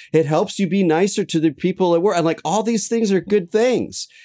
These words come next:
And yet, when you have a systemic critique, when you look at it not at the level of the individual and you look at the big picture and you see the way that capitalism is not,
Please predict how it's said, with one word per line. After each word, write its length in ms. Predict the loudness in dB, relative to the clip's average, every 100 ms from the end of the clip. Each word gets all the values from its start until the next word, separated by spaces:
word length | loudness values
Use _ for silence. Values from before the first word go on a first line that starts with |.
| -6
And 220 | 0 2 4
yet, 300 | 2 0 _
when 260 | 0 2
you 120 | 2 2
have 200 | 0 -2
a 40 |
systemic 680 | -8 -8 -6 -2 0 0 -4
critique, 600 | -6 -6 -4 -4 -4 -8 _ _ _
when 180 | -2 2
you 120 | 2
look 200 | 2 2
at 120 | 0
it 100 | 0
not 240 | 0 0 -2
at 80 | 0
the 100 | 0
level 320 | 0 0 -2
of 120 | -2
the 140 | -2
individual 680 | -2 -2 -4 -4 -4 -2 -2
and 100 | 0
you 80 | -2
look 140 | -4
at 100 | -6
the 80 | -10
big 280 | -4 -4 -2
picture 560 | -6 -6 -4 -4 -4 -6 -20 _ _ _
and 200 | 0 2
you 120 | 0
see 500 | -2 -2 2 2 2
the 160 | 2 2
way 380 | 2 2 2
that 420 | 0 0 0 -2 -6 _ _ _ _ _ _
capitalism 680 | -4 -2 -2 0 -2 0 -2
is 140 | 0
not, 380 | 0 2 2 -2